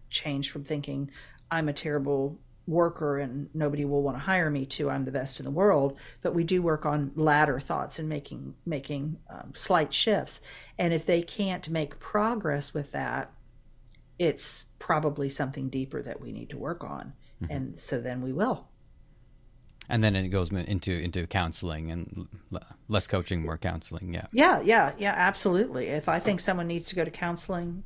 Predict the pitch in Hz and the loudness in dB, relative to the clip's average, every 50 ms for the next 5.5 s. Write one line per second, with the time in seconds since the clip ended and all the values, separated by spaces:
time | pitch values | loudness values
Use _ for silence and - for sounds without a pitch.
0 | - - - - - - - - - - - - - - - - 151 135 135 131 | -10 -10 -8 -8 -8 -8 -8 -10 -10 -12 -12 -12 -12 -8 -4 -2 -2 0 0 -2
1 | 143 - - 151 147 147 - - 160 147 143 143 139 135 143 - - 113 95 - | -2 -4 -2 0 0 0 0 0 -2 -2 0 0 -2 -2 -2 -2 -4 -6 -6 -8
2 | - - - - 143 - - 98 92 92 - - - - - - - - - - | -8 -10 -10 -10 -12 -8 -6 -4 -4 -4 -6 -8 -14 -20 -20 -16 -16 -14 -14 -14
3 | - - - 123 127 131 139 120 123 127 131 - 165 - 151 135 - - 123 117 | -8 -2 4 8 8 8 8 8 8 8 8 8 8 8 8 8 8 8 8 8
4 | 104 107 107 104 104 98 101 98 98 104 101 - 113 98 98 95 95 92 90 - | 8 8 8 8 8 8 6 6 6 6 6 4 4 4 6 6 6 4 4 2
5 | - 107 101 92 90 90 87 87 85 - | 2 2 4 4 4 4 2 0 -2 -4